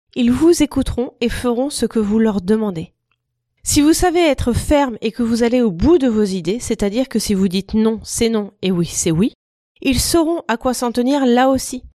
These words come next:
Vous n'aurez donc pas de discussion à n'en plus finir, de négociations sans fin.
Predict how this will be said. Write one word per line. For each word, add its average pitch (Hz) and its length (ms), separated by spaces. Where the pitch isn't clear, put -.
Vous 254 160
n'aurez 311 260
donc 302 300
pas 339 180
de 254 80
discussion 247 500
à 240 80
n'en 196 140
plus 277 180
finir, 226 460
de 180 120
négociations 196 600
sans 254 180
fin. 233 240